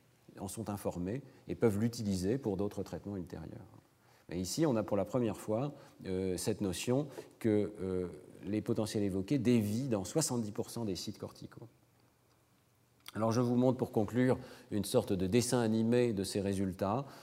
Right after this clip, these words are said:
On a porté ici sur un cerveau transparent la position de toutes les électrodes et la couleur et la taille des carrés indiquent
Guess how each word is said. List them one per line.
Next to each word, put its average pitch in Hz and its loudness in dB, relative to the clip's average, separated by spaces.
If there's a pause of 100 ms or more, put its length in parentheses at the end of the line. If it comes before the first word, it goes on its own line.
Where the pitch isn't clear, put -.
On 107 2
a 110 2
porté 110 2
ici 110 0
sur 101 2
un 98 2
cerveau 107 4
transparent 107 2
la 90 0
position 104 0
de 95 2
toutes 110 -4
les 98 2
électrodes 107 0 (300)
et 107 2
la 107 4
couleur 139 8
et 104 4
la 98 4
taille 139 6
des 101 2
carrés 110 2 (260)
indiquent 123 2